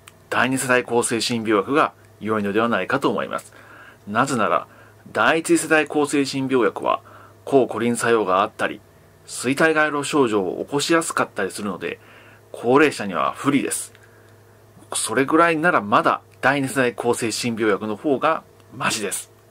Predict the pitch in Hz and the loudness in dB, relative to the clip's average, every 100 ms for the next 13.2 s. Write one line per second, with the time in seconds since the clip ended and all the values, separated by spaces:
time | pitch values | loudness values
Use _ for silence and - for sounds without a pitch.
0 | - - - - - _ - 180 143 104 | -20 -20 -20 -20 -20 _ -4 -2 -2 -4
1 | 82 131 165 170 160 156 151 143 147 143 | 2 2 4 0 -2 0 0 0 -2 2
2 | 143 135 143 127 123 104 95 90 85 113 | 0 0 -4 2 2 2 0 -10 -10 -8
3 | 139 - - - - 123 165 170 151 143 | -8 -10 -20 -18 -2 0 2 0 -2 -2
4 | 131 110 107 - - - - - - 139 | -6 -2 -4 -4 -12 -20 -20 -18 -4 -2
5 | 175 160 - 139 104 82 78 127 - 165 | 0 0 0 0 0 -2 0 0 0 -4
6 | 175 165 165 160 156 117 143 117 - - | -2 -4 -4 -2 -4 -2 -2 -4 -6 -20
7 | - - - 143 170 - 170 165 160 160 | -20 -20 -4 0 0 -2 -8 -4 -4 -2
8 | 156 151 143 135 131 165 151 147 175 - | -2 -2 0 0 2 2 2 2 0 -4
9 | - - - 110 104 98 - 101 98 170 | -20 -14 -8 -4 -2 -4 -2 -4 -2 -2
10 | 151 107 85 - 69 - - - - - | -2 -2 -4 -4 -14 -16 -20 -20 -20 -20
11 | - - - 156 131 - - - - - | -20 -20 -4 2 2 0 -8 -20 -20 -20
12 | - - 151 180 180 170 165 160 131 110 | -14 0 2 2 2 4 4 4 2 -2
13 | - | -6